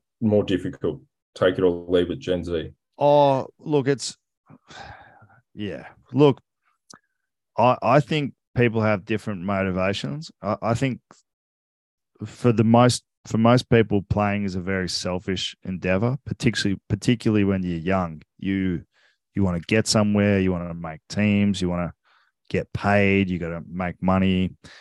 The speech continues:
Speaker 2: all that sort of thing. And I think having an awareness that the, the actual way to get success is to be a team person, because if your team goes well, then everybody goes well. So you need your team to go well to actually be successful.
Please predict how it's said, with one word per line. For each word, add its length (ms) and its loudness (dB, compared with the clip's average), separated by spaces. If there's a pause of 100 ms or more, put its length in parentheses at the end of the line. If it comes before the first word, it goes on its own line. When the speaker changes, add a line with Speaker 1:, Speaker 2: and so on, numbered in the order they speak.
(480)
Speaker 2:
all 140 4
that 180 4
sort 180 6
of 80 0
thing. 340 0
And 120 2
I 60 0
think 500 -4 (960)
having 320 -4
an 80 -2
awareness 600 0
that 240 -4 (420)
the, 200 -2
the 260 0
actual 300 0
way 180 0
to 60 -4
get 260 -8
success 480 -4
is 100 -8
to 120 -8
be 140 -6
a 40 -8
team 300 -6
person, 480 -4 (220)
because 220 -8
if 160 -6
your 80 -10
team 340 0
goes 320 -2
well, 460 -6 (580)
then 100 0
everybody 480 0
goes 280 4
well. 260 2 (160)
So 120 -4
you 240 2
need 260 0
your 60 -6
team 320 -6
to 80 -4
go 200 4
well 220 -2
to 100 -6
actually 280 -4
be 180 -4
successful. 640 -2